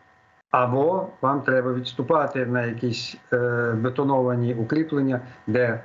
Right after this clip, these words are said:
можна стримувати цю навалу. Е, це перше. Друге, е, Росія ніколи не припиняла,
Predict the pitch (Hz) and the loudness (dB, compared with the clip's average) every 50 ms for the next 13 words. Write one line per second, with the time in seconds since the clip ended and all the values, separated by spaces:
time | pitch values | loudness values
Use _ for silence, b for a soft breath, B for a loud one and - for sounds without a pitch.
0 | - - - 123 123 127 123 - 127 113 - - - 123 123 117 113 113 110 113 | -8 -4 -2 0 0 -2 -2 -4 -6 -8 -6 -6 -4 -2 0 0 0 0 2 0
1 | 107 110 - 107 98 - - 113 101 104 104 - - 104 101 107 101 87 82 80 | 0 0 -2 -6 -6 -4 -4 -2 -2 -2 -2 -2 0 0 2 2 2 2 0 -2
2 | - - - B B B B B B B B B B B 135 127 123 123 120 123 | -6 -12 -20 B B B B B B B B B B B 0 2 2 0 0 0
3 | 165 180 185 175 135 - - - - - - - - _ _ _ _ _ _ - | 0 0 2 2 0 0 -2 -4 -8 -12 -14 -16 -20 _ _ _ _ _ _ -8
4 | - 131 127 151 196 220 185 165 180 180 175 - - - 185 180 180 175 175 175 | -4 -2 0 2 2 2 2 2 2 0 0 -2 -4 -4 -2 0 2 4 4 4
5 | 175 170 170 170 170 170 165 165 160 - - - - - - - - - 113 113 | 4 4 4 2 2 2 0 0 -2 -2 -4 -2 -4 -4 -4 -4 -6 -6 -6 -8
6 | 110 110 - - - - 160 156 156 139 143 - - 180 180 180 190 190 190 190 | -8 -12 -6 -2 0 2 2 2 2 2 0 0 0 0 2 2 2 2 2 2
7 | 185 180 - - 175 180 180 180 180 180 180 175 175 170 165 165 170 175 180 180 | 2 0 0 0 2 2 4 4 4 4 2 2 2 2 2 2 2 2 2 2
8 | 175 175 175 - - 170 170 165 165 175 175 185 196 220 220 202 175 156 135 127 | 2 0 0 0 0 0 0 0 0 0 0 2 2 2 2 2 2 2 2 2
9 | 120 117 - | 2 0 -4